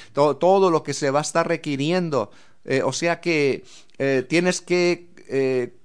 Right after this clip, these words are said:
calcular los gastos, en otras palabras. Así que, amados, nos criticamos, nos critican, pues, vamos a decirlo de esa manera. Nos apuntan con el dedo, <laughs> pero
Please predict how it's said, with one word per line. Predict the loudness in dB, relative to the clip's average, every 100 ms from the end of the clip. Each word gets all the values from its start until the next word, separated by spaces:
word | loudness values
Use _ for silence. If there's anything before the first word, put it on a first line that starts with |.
| -20 -2
calcular | 0 2 2 2 2
los | 0 2
gastos, | 0 0 -4 -6
en | -4
otras | -4 -6 -6
palabras. | -2 0 0 -2 -10 -20 -20 -20 -20 -20 -20 -20 -20 -20 -20 -20 -20 -20 -20 -12 -6
Así | -4 0
que, | 2
amados, | 2 2 0 -2 -6 -20 -20 -20 -20 -20 -8
nos | 0 2 2
criticamos, | -2 -2 -4 0 0 0 -2 0
nos | -2 0
critican, | -4 -2 -4 -2 -4 -2
pues, | -2 -2 -6 -8
vamos | -4 -4 -2
a | -2
decirlo | -2 0
de | 0
esa | 0
manera. | -2 -2 0 -2 -4 -20 -20 -20 -20 -6
Nos | 2 4 4 2
apuntan | 2 2 2 2 0
con | 0 -2
el | 2
dedo, | 2 2 0 -4 -14 -16
<laughs> | -14 2
pero | 6 6 2